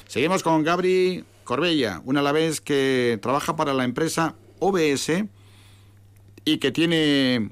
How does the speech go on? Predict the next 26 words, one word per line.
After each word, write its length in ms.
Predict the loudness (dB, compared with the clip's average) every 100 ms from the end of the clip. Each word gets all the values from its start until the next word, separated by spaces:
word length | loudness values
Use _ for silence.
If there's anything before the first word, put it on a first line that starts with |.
| -2
una 160 | 0
experiencia 560 | 0 -2 -2 0 0 -2
profesional 680 | -2 -2 -2 0 0 0 -2
que 260 | -2 0
no 100 | 0
solamente 380 | 0 0 0 0
se 160 | -2 -2
circunscribe 560 | -2 -2 -2 0 2
a 60 | 2
los 180 | 2 0
Juegos 300 | 0 2 2
Olímpicos 440 | 0 0 0 0
de 120 | 0
Tokio, 500 | 0 0 2 0 -2 -4
a 120 | -6
los 100 | -2
Juegos 240 | 0 0
Paralímpicos, 560 | 0 0 0 -2 -2 -2
sino 300 | 0 0 -4 -12 -12
también 300 | -2 0 2
a 160 | 2 2
eventos 280 | 0 0 0
deportivos 540 | 0 0 0 0 0
del 220 | -2 0 2
más 240 | 0 -4 -12 -18
alto 420 | -4 -4 0 0